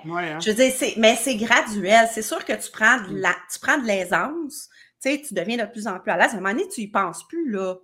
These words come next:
Speaker 2: Au dé-, c'est comme
Speaker 1: Mhm.
Speaker 2: dans tout, tu sais. Au début, quand t'apprends les principes de la rédaction ou, tu sais, au début, tu y penses, puis après ça, ça devient comme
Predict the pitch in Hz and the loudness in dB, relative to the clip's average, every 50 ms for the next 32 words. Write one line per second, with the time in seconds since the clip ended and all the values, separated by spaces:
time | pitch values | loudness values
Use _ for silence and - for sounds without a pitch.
0 | _ - 208 190 208 214 - - 330 311 - 302 294 262 254 180 180 165 170 165 | _ -6 -6 -4 -6 -6 -6 -8 -6 -4 -2 0 0 0 0 2 0 0 0 -2
1 | 160 - - - 302 294 - - - - 220 214 208 170 185 185 196 254 254 269 | -4 -6 -6 -4 -2 -2 -4 -4 -6 -8 -6 -6 -8 -8 -10 -10 -8 -6 -4 -6
2 | 214 202 - 165 170 - - 208 220 226 226 226 220 226 - - - - _ - | -6 -6 -6 -10 -10 -6 -4 0 2 2 2 0 -2 -6 -12 -20 -20 -20 _ -10
3 | 190 202 202 208 - 185 170 175 - - 208 202 196 170 160 170 165 - 135 - | -8 -8 -6 -6 -6 -6 -6 -6 -8 -10 -8 -4 -4 -4 -4 -6 -8 -12 -12 -14
4 | - - - 190 202 208 208 208 202 202 - 180 175 170 165 160 _ _ _ _ | -12 -8 -6 -4 -2 -2 -2 -2 -4 -6 -8 -10 -12 -14 -16 -18 _ _ _ _
5 | _ _ _ _ - - 247 247 240 240 - - 240 208 196 202 208 190 233 277 | _ _ _ _ -6 -4 -4 -4 -4 -6 -6 -4 -4 -2 -2 -2 -2 0 -2 -2
6 | 269 - - 220 202 202 - - 180 180 196 277 311 320 320 - - - 170 180 | -2 -4 -6 -6 -6 -4 -2 -2 -2 0 -2 -4 -8 -10 -12 -12 -8 -6 -6 -6
7 | - - 196 190 - 226 - - 196 160 175 175 208 202 202 202 202 160 165 165 | -6 -6 -6 -6 -6 -8 -8 -6 -8 -8 -8 -8 -6 -6 -6 -4 -6 -8 -8 -10
8 | - | -14